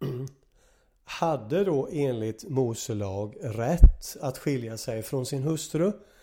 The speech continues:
En kvinna kunde inte begära skilsmässa med mindre än att mannen förbesåg hennes grundläggande behov av mat, kläder och bostad. Men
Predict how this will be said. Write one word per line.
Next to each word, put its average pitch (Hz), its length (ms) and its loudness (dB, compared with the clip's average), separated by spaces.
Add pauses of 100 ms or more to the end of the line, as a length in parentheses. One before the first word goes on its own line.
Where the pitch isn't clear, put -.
(420)
En 139 140 -2
kvinna 160 440 2
kunde 185 280 2
inte 160 160 -2
begära 117 300 0
skilsmässa 113 600 -6
med 113 160 -4
mindre 123 420 -4
än 139 100 -2
att 123 120 -2
mannen 113 420 -4
förbesåg 110 720 -6
hennes 104 340 -8
grundläggande 131 960 -2
behov 127 460 -2
av 113 220 -6
mat, 113 680 -4 (420)
kläder 117 640 -2
och 107 100 -4
bostad. - 680 -8
Men 110 220 -8